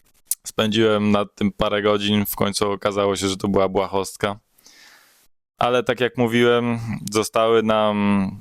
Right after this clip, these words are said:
testy, ostatnie poprawki i podłączenie płatności i tak naprawdę moja praca z tym sklepem się kończy.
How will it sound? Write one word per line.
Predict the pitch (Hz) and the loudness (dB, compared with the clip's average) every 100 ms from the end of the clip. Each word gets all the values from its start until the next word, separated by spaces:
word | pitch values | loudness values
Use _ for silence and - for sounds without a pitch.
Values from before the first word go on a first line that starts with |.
| - | -6
testy, | - 131 - - 131 127 | 0 0 0 -2 0 0
ostatnie | 117 107 113 104 107 | 0 -2 -2 -2 -2
poprawki | - 120 - 117 120 - 120 120 117 - | -2 -2 0 -2 -2 -6 -4 -2 -4 -4
i | |
podłączenie | 110 104 107 104 107 101 98 | -4 0 0 0 -2 -2 -4
płatności | - 120 - 123 120 - - | -2 -2 0 -2 -2 -4 -6
i | 123 | -4
tak | 120 117 | -6 -4
naprawdę | 113 - 110 107 113 | -4 -2 -2 0 0
moja | 110 110 104 | 2 0 0
praca | 98 101 - 104 107 _ - - - _ _ _ - | 0 -2 -2 -4 -4 _ -20 -20 -20 _ _ _ -16
z | - | -4
tym | 139 139 127 | -2 -2 -4
sklepem | - 110 110 120 131 | 0 0 0 -2 -2
się | 123 156 160 | -2 -2 0
kończy. | 156 113 104 - | -2 -2 -2 -4